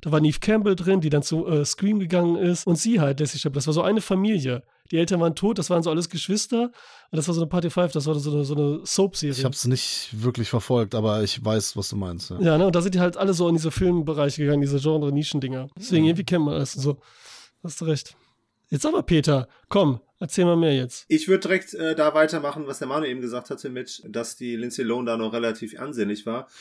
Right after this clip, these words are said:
Speaker 4: Ich fand nämlich interessant, wie sie sie visuell, also so, ne, wa-, was Make-up und, äh, so angeht, halt über den Film hinweg gezeigt haben, wie sie quasi sich entwickelt hat zum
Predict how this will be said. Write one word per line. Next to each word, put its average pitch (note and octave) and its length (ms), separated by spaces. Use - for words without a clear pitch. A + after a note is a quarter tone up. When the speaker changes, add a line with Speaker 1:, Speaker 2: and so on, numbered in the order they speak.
Speaker 4:
Ich - 60
fand D3 140
nämlich D3+ 180
interessant, D3 480
wie D3+ 60
sie C#3+ 180
sie C3+ 360
visuell, C3 580
also A2 220
so, A2 400
ne, B2+ 180
wa-, A#2+ 160
was A#2 180
Make-up A2+ 380
und, A2+ 420
äh, A2 240
so A2 140
angeht, A2+ 420
halt A2 300
über C#3+ 400
den A#2 140
Film C#3+ 240
hinweg G#2+ 480
gezeigt B2 400
haben, A#2+ 260
wie A#2 120
sie C3 260
quasi B2 340
sich A#2 260
entwickelt B2 380
hat A2 200
zum A#2 180